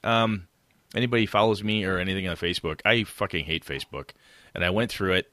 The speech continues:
and I had a bunch of people that I'm like, "Oh my God, I'm sick of these Politico posts." So I went through, was cleaning out comments and shit people were sending me and chats and all this crap. And, um, yeah, I think I deleted people that I didn't mean to delete. <laughs> I think I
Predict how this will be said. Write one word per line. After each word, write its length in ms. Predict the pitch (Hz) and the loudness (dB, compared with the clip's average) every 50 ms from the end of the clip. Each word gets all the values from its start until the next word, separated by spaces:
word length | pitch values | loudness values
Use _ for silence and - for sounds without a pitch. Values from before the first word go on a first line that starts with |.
| - | -10
and 520 | - 87 85 82 80 80 80 80 78 76 - _ _ _ _ _ _ _ _ _ _ - | -6 -4 -2 -2 -2 -4 -4 -6 -8 -10 -12 _ _ _ _ _ _ _ _ _ _ -2
I 80 | 90 90 | 0 2
had 140 | 95 104 104 | 4 4 4
a 60 | 95 | 4
bunch 260 | - - 120 123 - | 4 2 2 2 2
of 80 | 123 - | 0 0
people 300 | 113 107 107 - 107 101 | 0 0 2 2 2 2
that 60 | 98 | 2
I'm 80 | 95 95 | 2 0
like, 120 | - - | -2 0
"Oh 140 | 123 135 143 | 2 4 4
my 120 | 139 127 | 4 4
God, 220 | 104 117 117 110 98 | 4 4 4 4 4
I'm 140 | 98 95 | 2 -2
sick 180 | - - 123 - | -2 -4 0 2
of 60 | 127 | 2
these 100 | 117 104 | 0 0
Politico 380 | - - 120 110 104 - 101 87 | 0 -2 -2 -2 0 0 -2 -2
posts." 300 | - 107 98 90 - - | 2 2 2 2 2 0
So 80 | 92 | -2
I 20 | 90 | 0
went 200 | 98 120 123 - | 2 2 0 0
through, 380 | - - 117 113 117 117 110 - - - - - _ - | 0 0 2 2 2 2 0 -2 -8 -20 -20 -20 _ -10
was 140 | 85 87 - | -8 -8 -8
cleaning 400 | - - 151 147 143 135 123 113 | -2 0 2 2 4 4 2 4
out 300 | 113 110 101 - - - | 4 4 2 2 0 0
comments 420 | - 131 135 139 135 131 131 - | 4 4 6 6 4 2 2 0
and 200 | 110 90 82 - | -2 -2 -2 -2
shit 300 | - - - 147 127 - | -2 0 2 2 2 2
people 240 | - 131 120 - 110 | 0 -4 -2 0 -2
were 60 | 95 | 0
sending 360 | - - 131 123 127 123 123 123 | 2 2 2 4 4 2 2 2
me 220 | 123 123 123 120 | 2 2 2 2
and 200 | 107 87 82 - | 2 2 0 -2
chats 500 | - - 143 127 120 120 120 117 - - | 2 6 8 8 10 8 8 6 2 -4
and 240 | 98 85 80 87 - - - - - - - | -6 -6 -6 -8 -12 -14 -20 -20 -12 0 6
all 140 | 123 127 127 | 8 8 8
this 100 | 120 - | 8 6
crap. 340 | - 123 117 113 - - | 4 6 6 6 6 4
And, 380 | - 120 120 117 117 117 113 113 | 4 4 6 6 6 4 4 6
um, 380 | 117 113 113 113 113 117 113 - _ _ _ _ _ _ _ _ - - - | 6 8 8 6 4 2 -2 -6 _ _ _ _ _ _ _ _ -18 -10 0
yeah, 140 | - 311 339 | 6 6 8
I 40 | 285 | 8
think 220 | - 320 247 277 | 8 4 4 4
I 40 | 285 | 2
deleted 380 | 180 190 185 202 196 190 175 - | 4 4 4 4 4 4 4 4
people 280 | 139 120 - - 110 | 4 2 2 2 2
that 120 | 110 117 117 | 4 4 4
I 40 | |
didn't 180 | 113 127 127 127 | 4 2 2 2
mean 100 | 127 123 | 2 2
to 80 | 117 104 | 2 0
delete. 340 | 95 110 117 110 90 - - - - - - | 0 2 2 2 2 0 -2 -6 -6 -8 -8
<laughs> 240 | - - - - - | -8 -8 -4 4 6
I 60 | - | 6
think 340 | 240 - - 254 262 - - - | 6 6 6 4 4 6 8 8
I 100 | 214 | 8